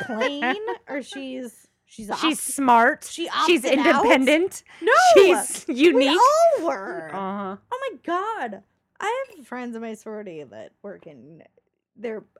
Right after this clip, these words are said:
Speaker 1: I have one that's a principal of a school, which I'm still amazed
Speaker 2: <laughs>
Speaker 1: at.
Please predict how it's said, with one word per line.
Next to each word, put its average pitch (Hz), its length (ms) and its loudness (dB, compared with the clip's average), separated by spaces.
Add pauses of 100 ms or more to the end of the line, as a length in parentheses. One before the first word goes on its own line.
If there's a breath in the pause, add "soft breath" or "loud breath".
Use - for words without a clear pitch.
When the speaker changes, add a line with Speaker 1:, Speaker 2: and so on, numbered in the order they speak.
(120)
Speaker 1:
I 349 100 -12
have 370 160 -10
one 415 160 -10
that's 381 160 -12
a 214 60 -6
principal 349 500 -10
of 254 100 -10
a 196 80 -16
school, 392 800 -6
which - 180 -12
I'm 233 120 -8
still 262 320 -10
amazed 403 1000 -2
Speaker 2:
<laughs> - 0 -
Speaker 1:
at. 381 320 -4